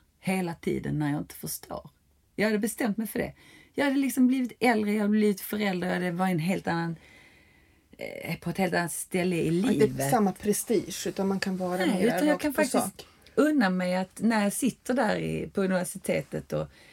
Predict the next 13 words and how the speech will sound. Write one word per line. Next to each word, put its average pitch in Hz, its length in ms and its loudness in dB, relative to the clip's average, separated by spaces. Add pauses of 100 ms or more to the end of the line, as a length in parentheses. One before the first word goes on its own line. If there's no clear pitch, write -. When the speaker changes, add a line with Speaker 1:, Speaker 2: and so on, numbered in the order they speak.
(260)
Speaker 1:
och 170 100 -2
inte 165 200 -4
förstår, - 680 -4
då, 226 300 -2 (100)
då 180 220 -4
ska - 220 -8
jag 156 320 -4
räcka 165 260 -6
upp 147 160 -6
handen 143 380 -2
och 139 60 -6
säga 160 500 -6
det. 175 260 -2